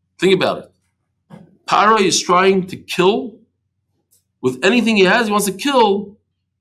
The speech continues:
this, this baby that's gonna be born today. What happens? Mamish, Akadosh Baruch Hu laughed at him. His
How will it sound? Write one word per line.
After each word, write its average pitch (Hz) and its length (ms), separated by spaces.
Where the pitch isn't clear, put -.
this, 180 540
this 165 160
baby 226 400
that's 175 260
gonna 180 220
be 185 100
born 180 240
today. 135 280
What 196 160
happens? 208 640
Mamish, 240 580
Akadosh 170 280
Baruch 233 180
Hu 220 120
laughed 208 400
at 143 80
him. 87 240
His 175 160